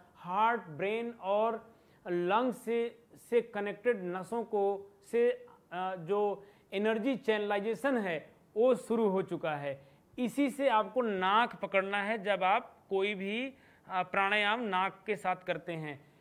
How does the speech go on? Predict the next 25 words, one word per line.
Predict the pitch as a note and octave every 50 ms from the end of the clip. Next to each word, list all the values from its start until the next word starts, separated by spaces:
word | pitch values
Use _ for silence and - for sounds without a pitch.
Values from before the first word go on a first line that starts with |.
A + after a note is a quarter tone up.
| _ _ -
यहाँ | D#3 F#3 G3+ G#3+ A#3+ C4 A3
दो | F#3+ A3+ A#3+
बिंदु | G#3+ F#3+ A3 A3 G#3+ A#3 B3 A#3
हैं, | A3+ A3+ A#3+ A#3 A#3+ A#3+ A#3 - - - - _ _ _ _ _ _ -
ये | A3 A#3
दोनों | A3 F#3 G#3+ G#3 A3+ B3 B3 A#3
बिंदु | A#3 A3 A3 G#3+ A#3+ A#3
हमारे | A3 G#3 G3+ G#3 G#3 G#3 A3 A3 G#3 F#3
स्ट्रेस | D#3 - - A3+ G#3 -
को | - - G#3+ F#3
फ्री | - - G3 A3 A3
करते | G#3+ A3+ G#3 G3+ G#3 A3+
हैं, | A3 G#3 A3 A3 G#3+ -
प्राणवायु | - F#3 F3+ F3+ F#3 G3+ G#3 G#3+ G#3 G#3+ G#3+
को | - G#3+ G3
शरीर | - - F#3 F#3+ G3
में | F#3+ G3 F#3+ E3+
बढ़ाते | F3+ F#3 F3 F3+ F#3 F3+ - A3+
हैं, | A#3 A#3
वहीं | G#3+ F#3 F#3 F#3+ G3 A3+
पर | A3+ A3 A3 G3
आपका | F#3 F#3 F#3 - G3+
हाथ | F3+ E3+ F3 F#3 - - -
चला | F#3 E3 E3 D#3+
जाएगा। | D3+ D3+ C#3+ C#3 C#3 C3+ C#3 C3+